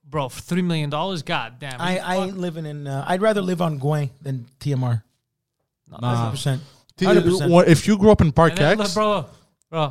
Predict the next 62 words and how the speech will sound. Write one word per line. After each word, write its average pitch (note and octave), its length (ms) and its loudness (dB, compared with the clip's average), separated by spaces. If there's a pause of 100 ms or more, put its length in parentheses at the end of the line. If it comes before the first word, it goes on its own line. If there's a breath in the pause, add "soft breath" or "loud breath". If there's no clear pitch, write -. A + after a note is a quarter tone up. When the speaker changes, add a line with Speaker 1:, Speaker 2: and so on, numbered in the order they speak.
Speaker 3:
hold D#3+ 160 2
on. E3+ 140 4
Speaker 2:
Yeah, E4 140 2
Speaker 3:
if, - 40 -8
Speaker 2:
because A3+ 260 -6
you've G#3+ 120 -8
had C4+ 100 0
Speaker 3:
hold - 140 4
on. E3+ 140 6
Speaker 2:
T - 20 -4
M C4 40 -2
R C4 100 0
in A#3 60 -8
front B3+ 200 -6
of G#3 100 -6
you A#3 100 -6
the A3 80 -2
whole G#3 100 2
Speaker 3:
Hold F#3+ 120 8
on, G3+ 140 8
Speaker 2:
time. A#3+ 120 2
Speaker 3:
hold F3 140 6
on. D#3+ 160 6
Pay, F3 180 2
Speaker 1:
Poseidon, D#3+ 280 2
Poseidon, G3+ 260 -4
I E3+ 80 -6
got G3+ 220 -4
one D#3+ 100 -10
for D#3 120 -12
you. B2+ 140 -10 (920)
Speaker 3:
If C#3 260 -8
you G3+ 100 0
grew F3 180 2
up F#3 100 2
in D3+ 80 2
Park E3 220 0
Extension, D#3+ 600 -4 (320)
to D3 100 0
live D3+ 200 6
in E3+ 120 4
T D#3 140 0
M C#3+ 120 4
R E3 140 8
was C3 200 2
the B2+ 100 2
dream. A2+ 400 0 (580)
Am C3+ 140 -14
I C3 60 -12
right? D3 220 -6 (120)
Speaker 1:
Yeah. B2+ 240 -10 (800)
Speaker 2:
I D#3+ 140 -12
know. G3 280 -12
That's D#3 200 -10
what E3+ 100 -10
I E3 40 -8
just F3 200 -14
said. G3 260 -10 (260 soft breath)
But E3 260 0 (200)
Speaker 1:
Poseidon, G3 340 -4
this G3 200 -10
one. B2+ 180 -14